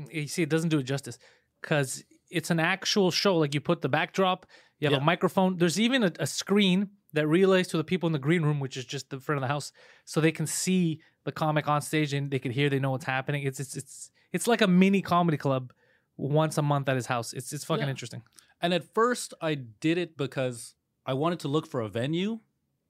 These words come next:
Speaker 2: to do it in. And then we had a, a New Year's party at my place, and there was, like, forty people.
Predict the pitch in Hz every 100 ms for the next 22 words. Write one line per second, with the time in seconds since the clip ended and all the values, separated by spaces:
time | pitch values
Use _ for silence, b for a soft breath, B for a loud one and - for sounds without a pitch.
0 | - 139 175 190 214 233 226 _ _ _
1 | _ _ 131 139 151 143 135 143 143 135
2 | 117 107 104 - 120 131 165 180 190 185
3 | 180 180 190 196 170 175 170 190 196 -
4 | 127 117 117 120 110 - 143 131 143 139
5 | 160 165